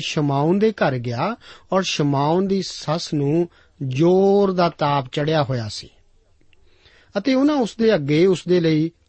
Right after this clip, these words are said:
ਅਰਜ਼ ਕੀਤੀ। ਤਦ ਉਸ ਨੇ ਉਸ ਦੇ ਕੋਲ ਖੜੋ ਕੇ ਤਾਪ ਨੂੰ ਦਬਕਾ ਦਿੱਤਾ ਅਤੇ ਉਹ ਲੈ ਗਿਆ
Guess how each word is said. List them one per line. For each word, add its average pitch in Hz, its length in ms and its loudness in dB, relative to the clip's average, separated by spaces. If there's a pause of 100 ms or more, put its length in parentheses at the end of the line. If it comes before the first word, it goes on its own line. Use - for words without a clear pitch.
(180)
ਅਰਜ਼ 175 180 -2
ਕੀਤੀ। - 380 -10 (1120)
ਤਦ 170 220 2
ਉਸ 151 200 -2
ਨੇ 143 140 0
ਉਸ 135 120 -4
ਦੇ 147 120 -2
ਕੋਲ 139 380 -4
ਖੜੋ 156 360 0
ਕੇ 156 200 -6 (140)
ਤਾਪ 143 360 -2
ਨੂੰ 151 260 -4
ਦਬਕਾ 139 920 -2 (720)
ਦਿੱਤਾ 147 580 0 (400)
ਅਤੇ 185 300 0 (200)
ਉਹ 220 460 2
ਲੈ 151 400 2
ਗਿਆ 135 360 -2